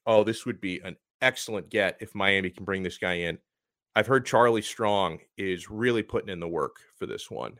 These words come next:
He's recruiting him hard. Miami is believed to have gained some ground per,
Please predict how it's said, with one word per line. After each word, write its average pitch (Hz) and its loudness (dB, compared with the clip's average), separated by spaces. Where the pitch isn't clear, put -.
He's - -20
recruiting 104 0
him 90 -4
hard. 71 -2
Miami 107 6
is 123 4
believed 123 0
to - -4
have 92 -2
gained 101 -2
some 82 -14
ground 120 2
per, 101 2